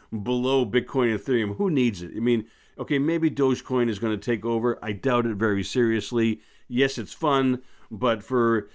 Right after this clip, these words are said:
you know, that bottom of the triangle that I talked about last week, cash, gold, Bitcoin, you know, maybe it's cash, gold, Bitcoin slash Ethereum, but,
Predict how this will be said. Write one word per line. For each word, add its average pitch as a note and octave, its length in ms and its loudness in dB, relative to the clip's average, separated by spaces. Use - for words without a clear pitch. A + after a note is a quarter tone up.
you B2+ 120 0
know, A#2+ 40 2
that A2 240 -2
bottom C3 320 2
of B2 100 2
the A2+ 80 0
triangle C3+ 520 -2
that C#3+ 120 0
I C#3+ 60 0
talked D3 340 -2
about D3 380 0
last D3 340 -2
week, D3+ 340 0
cash, B2+ 320 -4
gold, B2+ 340 -2
Bitcoin, D3+ 540 0
you B2+ 120 -4
know, B2 100 2
maybe C3 240 2
it's B2 80 -4
cash, C3+ 300 -2
gold, A#2+ 320 0
Bitcoin C3+ 420 0
slash C3 400 -4
Ethereum, C#3+ 640 0
but, A2+ 320 2